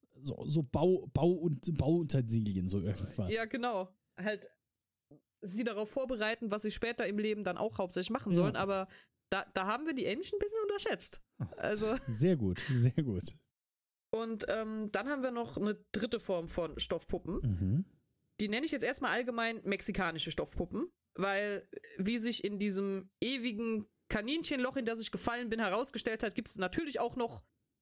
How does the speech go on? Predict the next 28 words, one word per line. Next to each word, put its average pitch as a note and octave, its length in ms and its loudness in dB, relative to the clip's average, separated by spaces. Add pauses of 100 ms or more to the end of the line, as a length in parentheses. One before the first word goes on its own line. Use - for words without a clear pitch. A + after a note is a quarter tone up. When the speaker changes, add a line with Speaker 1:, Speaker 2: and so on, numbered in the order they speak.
(120)
Speaker 2:
tausend B3+ 340 0
verschiedene G#3+ 380 0
Arten F3 280 0
mexikanische A3 580 -2
Stoffpuppen - 500 -2 (180)
<laughs> - 720 4
und G#3+ 160 -2
nicht C4 200 0
nur A3 100 0
die G#3+ 120 -2
eine. C#4 260 0 (1000)
Ähm, A#3+ 440 -2 (1160)
allgemein B3+ 500 -4
lässt A#3 200 -4
sich A3 120 -2
allerdings G3+ 280 -2
festmachen, B3 500 -4
so A3+ 160 0
für G#3+ 180 -4
die F#3 80 -2
bekannteste A3+ 500 -2
Art, G3 360 -2 (720)
dass F#3+ 440 -2
der F#3+ 260 -2
Ursprung B3 760 -2 (320)
so G#3 400 0 (840)
in, C#4 360 -2 (240)
um B3+ 380 -2